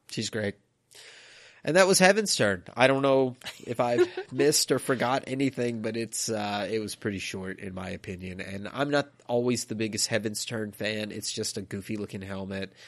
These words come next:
Speaker 1: It's hard to put a glamour together for most of them, except for, like, the horse head. Uh, so I, I don't,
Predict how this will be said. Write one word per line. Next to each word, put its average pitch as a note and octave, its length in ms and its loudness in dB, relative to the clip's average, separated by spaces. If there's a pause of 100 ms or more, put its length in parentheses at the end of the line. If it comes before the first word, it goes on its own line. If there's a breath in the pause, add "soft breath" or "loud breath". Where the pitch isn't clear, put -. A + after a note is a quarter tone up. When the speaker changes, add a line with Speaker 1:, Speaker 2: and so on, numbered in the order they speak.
(220 loud breath)
Speaker 1:
It's - 140 -4
hard A#2 160 0
to - 40 -4
put A2+ 160 -4
a G#2 40 -4
glamour G2+ 400 -4
together G#2 420 -6
for G2+ 220 -10
most G2+ 420 -2
of G#2 140 -4
them, G2 100 -6
except G2 300 -8
for, G2 100 -14
like, F#2 240 -14
the F#2+ 100 -12
horse - 300 -6
head. F#2 280 -4 (520 loud breath)
Uh, G2 440 -2
so G#2+ 560 -2 (380 soft breath)
I, G#2+ 240 -6
I G2+ 120 -6
don't, F#2+ 180 -6